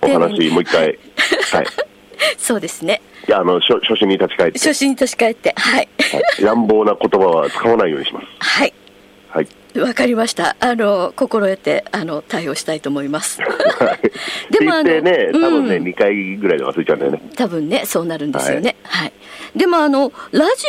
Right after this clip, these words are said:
Speaker 2: オ、結構、あの、メールがすごくたくさん届いてるんですけれどもね。まあ、この、
Speaker 1: はい。
Speaker 2: 見たとか、あの、いろんなタイミングで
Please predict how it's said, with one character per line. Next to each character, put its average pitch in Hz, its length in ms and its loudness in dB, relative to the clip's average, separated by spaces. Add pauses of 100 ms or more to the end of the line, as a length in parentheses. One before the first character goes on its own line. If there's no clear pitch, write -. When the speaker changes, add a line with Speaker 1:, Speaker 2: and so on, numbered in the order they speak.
(120)
Speaker 2:
オ、 294 260 0
結 - 240 -2
構、 339 100 2
あ 311 100 4
の、 262 160 2
メ 311 200 2
ー - 20 0
ル 359 100 0
が 370 100 2
す 277 240 0
ご 381 140 4
く 466 140 2
た 320 100 2
く - 60 -2
さ 320 120 2
ん 285 40 2
届 294 240 2
い - 20 -4
て 285 100 0
る 240 80 2
ん 233 40 0
で 190 100 -4
す - 80 -8
け 175 120 -2
れ 165 40 0
ど 156 60 -2
も 156 100 -2
ね。 277 180 0 (200)
ま 185 220 2
あ、 - 100 -8
こ - 80 2
の、 156 60 2
Speaker 1:
は 151 80 2
い。 170 120 -4
Speaker 2:
見 247 120 0
た 180 180 0
と 170 180 -2
か、 151 320 0 (280)
あ 156 100 0
の、 139 760 -2 (140)
い 190 80 0
ろ 196 80 4
ん 202 60 -2
な 180 260 2 (140)
タ 202 100 -2
イ 180 60 -2
ミ 175 100 -2
ン 170 60 -2
グ 170 80 -4
で 170 120 0